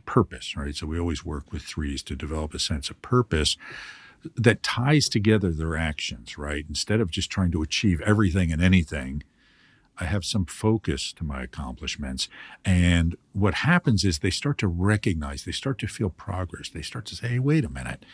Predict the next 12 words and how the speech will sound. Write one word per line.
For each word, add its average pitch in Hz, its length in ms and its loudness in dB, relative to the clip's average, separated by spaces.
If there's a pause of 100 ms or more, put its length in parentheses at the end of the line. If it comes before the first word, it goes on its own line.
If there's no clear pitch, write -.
(420)
I'm 117 120 8
doing 165 280 6
these 80 220 0
things 73 360 -6
in 73 120 -2
a, 73 40 -6
in 82 140 -2
a 76 60 0
way 78 220 -2
that's 69 220 -6
contributing, 71 760 -4 (160)
but 151 320 0